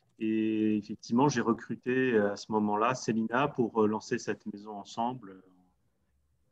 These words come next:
Célina m'a rejoint en deux mille dix et les premiers titres sont parus en, en deux mille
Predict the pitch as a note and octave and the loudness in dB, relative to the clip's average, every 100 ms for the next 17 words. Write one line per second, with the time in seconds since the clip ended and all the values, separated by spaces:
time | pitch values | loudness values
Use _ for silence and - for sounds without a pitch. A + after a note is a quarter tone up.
0 | _ _ _ _ - - _ - G#2+ A2 | _ _ _ _ -20 -20 _ -16 -8 -2
1 | G#2+ G2+ G#2+ A#2 A2 A#2 A2 G#2 B2+ E3+ | 0 0 2 2 4 4 4 2 2 2
2 | C3 G#2+ A2 - A#2 A2+ G#2+ C#3 - A2 | 2 2 2 2 4 4 0 -8 -6 -4
3 | - G#2 A#2 A#2+ G2+ F#2+ G2+ G2+ G2+ G#2+ | 0 0 0 0 -2 -4 -8 -12 -12 -8
4 | A2 A#2 A2 G2+ | -8 -6 -4 -6